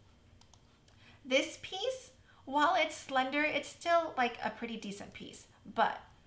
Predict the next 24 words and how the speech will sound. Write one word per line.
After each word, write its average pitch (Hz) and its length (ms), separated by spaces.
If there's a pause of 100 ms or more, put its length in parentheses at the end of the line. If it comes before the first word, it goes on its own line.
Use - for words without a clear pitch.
(140)
these, 247 560
I'm 220 120
gonna 269 140
get 269 160
rid 226 100
of 220 140
this - 220
piece. 196 300 (1300)
And 185 260 (120)
these 302 560
two 180 260
pieces, - 880 (1080)
hold - 160
on, - 140
hit 208 160
the 254 80
shift 208 380
key. 202 400 (580)
And 196 160
I'm 220 140
gonna 240 160
move 220 420
it 247 220
over. - 640